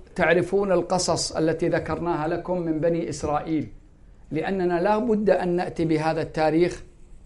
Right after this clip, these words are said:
الذي يطالب به اليوم اليهود أن فلسطين لهم.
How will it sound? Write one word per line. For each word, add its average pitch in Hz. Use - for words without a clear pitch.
الذي 208
يطالب 214
به 190
اليوم 190
اليهود 165
أن 170
فلسطين 190
لهم. 147